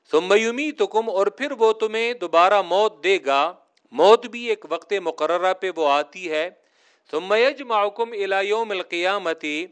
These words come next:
اور پھر دوبارہ جمع کریں گے تمہیں بروز قیامت، "لا ریب فیہ"، کہ شک نہیں ہے اس کے واقع ہونے میں اور اس کے آنے میں، "ولکن اکثر الناس لا یعلمون"،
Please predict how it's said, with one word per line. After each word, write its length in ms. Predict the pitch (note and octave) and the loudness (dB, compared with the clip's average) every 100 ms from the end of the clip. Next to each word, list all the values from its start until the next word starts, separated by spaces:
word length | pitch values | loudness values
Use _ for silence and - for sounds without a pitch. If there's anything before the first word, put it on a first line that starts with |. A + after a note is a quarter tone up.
| _ _ _ _ - | _ _ _ _ -4
اور 180 | C3+ | -2
پھر 200 | E3 G3 | -2 -4
دوبارہ 480 | F#3+ F#3+ G3 A#3 C#4 G3+ | -2 0 2 2 0 -2
جمع 240 | G3+ G#3+ | -4 -4
کریں 360 | G#3 G3+ G#3+ G3+ | -4 -4 -4 -6
گے 120 | E3+ | -8
تمہیں 440 | E3 F#3 F#3 E3+ | -8 -6 -6 -6
بروز 420 | F3+ C3 E3 E3+ F3+ - | -4 -2 0 -2 -4 -4
قیامت، 520 | C#3 D3 D#3+ F#3 A#3 - _ _ _ _ | 0 2 2 0 -4 -6 _ _ _ _
"لا 280 | A2 D3 F#3 | 4 8 8
ریب 260 | A3+ B3+ G#3 G3+ | 6 2 -2 -4
فیہ"، 260 | B3+ B3 | -8 -10
کہ 200 | A#3+ F3+ | -8 -8
شک 300 | D#3+ B3 C4 | -6 -6 -8
نہیں 320 | A3 F#3+ A3 G3+ | -10 -10 -10 -10
ہے 60 | |
اس 260 | G3 E3 - | -10 -12 -8
کے 360 | F#3+ F#3+ A3+ - _ _ _ _ | -2 0 0 -4 _ _ _ _
واقع 420 | A2+ D#3+ - A3 | 2 4 4 0
ہونے 360 | D#3 E3+ G3 D#3+ | 0 -2 -4 -4
میں 300 | C#3 D3 F3+ | -4 -6 -6
اور 180 | - C#3+ | -4 -2
اس 160 | E3 - | -2 -2
کے 160 | E3 | 0
آنے 340 | D3 E3+ F#3+ D3+ | 2 0 -4 -6
میں، 280 | C3+ D3 F3+ _ _ _ _ | -6 -6 -10 _ _ _ _
"ولکن 600 | A#2 D3+ F#3 G3+ C4 C#4+ A3+ | 4 6 6 4 0 -6 -4
اکثر 420 | F#3+ F#3+ - E3+ | -4 -4 -6 -6
الناس 440 | E3 E3+ F#3 F3 | -6 -6 -6 -6
لا 260 | D#3+ D3+ E3 | -2 2 2
یعلمون"، 880 | D3+ C#3 C#3+ D3 E3+ F#3+ G3 G#3 | 2 0 -2 -4 -4 -2 -4 -4